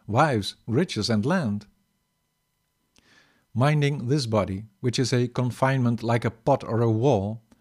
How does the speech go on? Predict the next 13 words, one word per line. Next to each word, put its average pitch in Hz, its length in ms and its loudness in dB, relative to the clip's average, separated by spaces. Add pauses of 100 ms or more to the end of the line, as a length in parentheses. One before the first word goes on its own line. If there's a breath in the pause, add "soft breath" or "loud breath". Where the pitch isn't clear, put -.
(380 soft breath)
I 139 80 -2
thus 143 260 2
thought 147 420 0
myself 131 400 4
to - 80 -8
be 131 180 4
a 123 40 6
god 135 360 4
among 127 280 2
men. 107 400 0 (800)
Surrounded 123 540 2
by 107 180 2
chariots, 120 680 -4